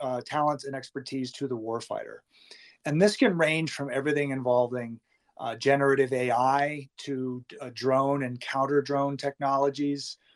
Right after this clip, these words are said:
uh, abilities to be more effective at our cyber defense across, uh, inside of government. And then I really do think as you watch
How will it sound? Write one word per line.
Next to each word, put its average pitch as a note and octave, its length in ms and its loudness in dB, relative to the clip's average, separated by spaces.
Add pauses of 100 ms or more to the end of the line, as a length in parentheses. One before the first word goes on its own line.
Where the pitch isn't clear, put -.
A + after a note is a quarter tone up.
(440)
uh, A#2+ 180 -4
abilities C#3 560 4
to C#3 100 -6
be C3 140 -2
more C3 240 2
effective C3+ 540 2
at B2 100 0
our A#2 140 0
cyber C3 460 2
defense C#3 540 -2
across, A#2+ 560 -2
uh, A#2 220 -4 (240)
inside C3+ 480 4
of C3+ 100 4
government. C#3 580 0 (520)
And D#3+ 80 0
then E3 80 4
I E3 60 8
really G#3 320 2
do F3+ 200 -6
think C3 420 -10
as A#2 140 -8
you D3 80 0
watch C#3+ 600 4